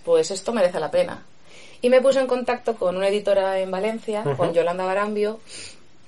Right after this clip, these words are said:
Speaker 1: que me dijo, "Te voy a poner en contacto con ellos, conocéis, y si tenéis química y os interesa trabajar juntas, pues a ver que, que si sale algo". Y mira, surgió la química.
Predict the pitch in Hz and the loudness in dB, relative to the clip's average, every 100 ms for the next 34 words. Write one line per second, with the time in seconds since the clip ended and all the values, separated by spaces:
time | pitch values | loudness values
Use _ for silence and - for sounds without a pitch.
0 | - - - - - - - 214 202 196 | -20 -20 -20 -20 -20 -6 4 6 6 6
1 | 190 175 170 - - - - - 160 170 | 6 6 4 0 -20 -20 -20 -18 -16 -8
2 | 190 180 180 175 196 233 220 220 214 220 | -4 -2 2 4 4 4 2 0 0 2
3 | 220 226 254 277 - 170 180 233 262 330 | 2 2 4 2 2 -4 -4 0 0 0
4 | 196 180 165 160 151 151 175 175 185 190 | -4 -6 -6 -8 -8 -6 -4 -2 -2 -2
5 | 247 240 202 170 160 185 160 165 185 185 | -2 0 2 0 0 -2 -6 -4 -4 -2
6 | 185 190 196 226 233 302 - - - - | -4 -6 -6 -6 -4 -6 -6 -12 -12 -20
7 | - - 170 165 - - - - 185 185 | -20 -16 -10 -10 -10 -16 -16 -8 -4 0
8 | 175 233 262 - - - - - - - | 2 2 -2 -6 -12 -20 -20 -20 -20 -20
9 | - 190 175 143 - - - 165 - 147 | -14 -10 -8 -8 -10 -16 -16 -16 -12 -12
10 | - 220 220 180 | -12 -12 -8 -8